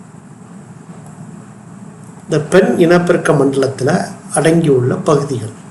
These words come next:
ஓரினை அண்டகம், இரண்டு அண்டகங்கள் காணப்படுகிறது. இரண்டு அண்டகங்களின் தொடர்ந்து அண்ட நாளங்கள், ஓரினை அண்ட நாளங்கள் உள்ளது. கருப்பை,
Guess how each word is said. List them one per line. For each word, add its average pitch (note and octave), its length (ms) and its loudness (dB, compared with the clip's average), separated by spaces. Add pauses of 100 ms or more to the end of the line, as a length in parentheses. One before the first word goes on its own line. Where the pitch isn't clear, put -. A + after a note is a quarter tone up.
(1700)
ஓரினை F3+ 400 6 (220)
அண்டகம், B2+ 440 -2 (920)
இரண்டு F#3 380 6
அண்டகங்கள் B2+ 680 0
காணப்படுகிறது. B2 680 -2 (1700)
இரண்டு F#3 320 6
அண்டகங்களின் D3+ 520 4
தொடர்ந்து C#3 340 4 (180)
அண்ட D3+ 240 2 (120)
நாளங்கள், C3 460 0 (140)
ஓரினை D3 300 4 (100)
அண்ட C3 160 -4 (100)
நாளங்கள் A#2+ 440 -6
உள்ளது. A2+ 300 2 (1400)
கருப்பை, C#3+ 480 4